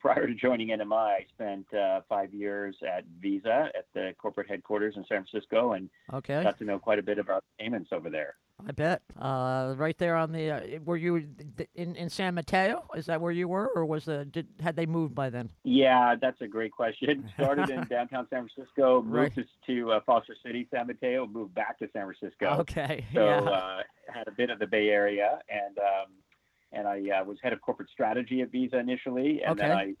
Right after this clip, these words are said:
Speaker 1: I, um, had a great opportunity to be general manager of CyberSource and AuthorizeNet.
Speaker 2: Oh, right.
Speaker 1: Um, two businesses we acquired. And, uh, my last tour of duty at Visa was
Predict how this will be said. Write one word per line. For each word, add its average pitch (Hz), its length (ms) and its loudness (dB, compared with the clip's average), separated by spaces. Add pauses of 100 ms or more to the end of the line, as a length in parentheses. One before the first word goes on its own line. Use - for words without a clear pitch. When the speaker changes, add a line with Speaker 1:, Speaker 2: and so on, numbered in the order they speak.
Speaker 1:
I, 95 140 -2
um, 92 140 -12 (760)
had 113 120 -8
a 101 40 -8
great 107 260 2
opportunity 104 560 0
to 98 80 0
be 98 240 2 (180)
general 101 240 2
manager 98 420 0
of 87 80 -6
CyberSource 95 560 -2
and 90 100 -2
AuthorizeNet. 101 680 2 (260)
Speaker 2:
Oh, 180 320 -4
right. 175 340 -2 (360)
Speaker 1:
Um, - 80 -12 (680)
two 104 140 -2
businesses 90 480 -8
we 92 160 -2
acquired. 131 540 6 (520)
And, 123 260 2
uh, 113 160 6
my 117 180 -2
last 120 240 0 (100)
tour 127 140 -6
of 113 100 -10
duty 120 280 -8
at 107 80 -12
Visa 120 260 -6
was 113 140 -6